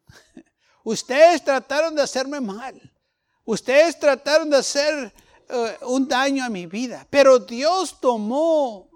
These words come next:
lo malo que ustedes me hicieron y de una manera Dios lo volteó y lo cambió a bien. Ahora soy el primer ministro.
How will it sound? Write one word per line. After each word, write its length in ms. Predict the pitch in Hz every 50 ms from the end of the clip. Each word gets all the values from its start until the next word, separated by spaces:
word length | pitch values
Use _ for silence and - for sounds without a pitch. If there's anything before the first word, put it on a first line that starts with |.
| _ _
lo 200 | - 240 240 226
malo 460 | 208 196 196 202 220 285 330 339 339 -
que 100 | - 349
ustedes 520 | 247 233 208 - - 233 233 277 240 277
me 100 | 285 294
hicieron 560 | 262 - - 202 160 160 180 233 277 277 - _ _ _ _ _ _ _ _ _ _ _ _ _
y 140 | - 254 247
de 140 | 226 220 214
una 300 | 214 247 294 349 359 349
manera 520 | 339 330 302 269 247 269 285 302 302 294
Dios 640 | 262 214 214 - 254 254 277 302 311 311 269 - -
lo 120 | 285 254
volteó 920 | 220 208 196 190 185 175 _ _ - 220 214 240 269 339 359 - - - _ _ _ _ _ _ _ _ _ _ _ _ _ _ _ -
y 120 | 214 202
lo 140 | 185 180 156
cambió 360 | - 170 151 151 139 143 139
a 20 | 139
bien. 280 | 127 104 - - - _ _ _ _ _ _ _ _ _ _ _ _ _ _ _ _ _ _ _ _ _ _ _ _ _ _ _ _ _ _ _ _ -
Ahora 260 | 180 170 170 185 202
soy 160 | - - 185
el 60 | 190
primer 340 | - - 190 175 170 165 175
ministro. 440 | 196 214 233 277 277 - - -